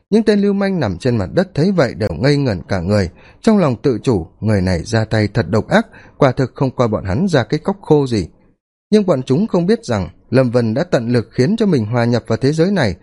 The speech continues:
chỉ cần không phải đặc biệt mạo phạm hắn, hắn cũng không có muốn giết người. Nhưng có một số quan điểm đã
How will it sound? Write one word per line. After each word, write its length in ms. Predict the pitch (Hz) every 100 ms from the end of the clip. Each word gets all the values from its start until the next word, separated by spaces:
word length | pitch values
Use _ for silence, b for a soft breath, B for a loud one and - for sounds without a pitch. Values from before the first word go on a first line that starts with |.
| B B _
chỉ 100 | 151
cần 220 | 139 147
không 180 | 147 208
phải 140 | 202 110
đặc 180 | 107
biệt 180 | 110 120 -
mạo 220 | 113 76
phạm 220 | 120 101
hắn, 240 | 104 113 226 -
hắn 220 | 107 127
cũng 140 | 117
không 240 | - 123 101
có 80 |
muốn 260 | 127 113 170
giết 200 | 233 -
người. 240 | 107 98 80 b b b _ -
Nhưng 200 | 139 135
có 100 | 196
một 160 | 160
số 280 | - - 120 160
quan 200 | 143 120
điểm 240 | 110
đã 80 | 80